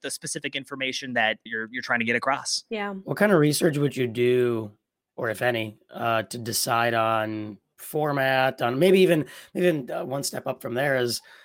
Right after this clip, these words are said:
Speaker 3: how do you decide whether a podcast is the right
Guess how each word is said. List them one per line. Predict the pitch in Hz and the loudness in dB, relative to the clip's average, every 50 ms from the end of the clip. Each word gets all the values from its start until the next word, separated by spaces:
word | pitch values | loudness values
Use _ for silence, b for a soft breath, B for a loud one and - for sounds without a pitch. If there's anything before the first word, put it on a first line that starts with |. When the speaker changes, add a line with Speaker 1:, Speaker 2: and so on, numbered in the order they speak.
| B B B B B B _ _ _ _ _ _ _ - | B B B B B B _ _ _ _ _ _ _ -14
Speaker 3:
how | - - 147 160 | -8 -2 -2 0
do | 165 180 | 2 4
you | 175 175 | 2 2
decide | 151 156 135 - 165 147 151 147 139 | 2 0 -2 0 2 2 2 2 0
whether | 139 143 135 139 139 139 139 | 0 -2 0 0 -2 -2 -2
a | - - | -4 -6
podcast | - 147 143 143 - - 139 135 127 - - 135 | -6 -6 -6 -6 -6 -6 -6 -6 -6 -6 -8 -6
is | 131 123 123 120 117 113 - - - _ _ _ - | -4 -2 -2 -2 -4 -6 -8 -10 -12 _ _ _ -14
the | 113 117 131 | -8 -6 -2
right | 123 123 123 123 120 117 104 | 0 0 0 0 0 -2 -6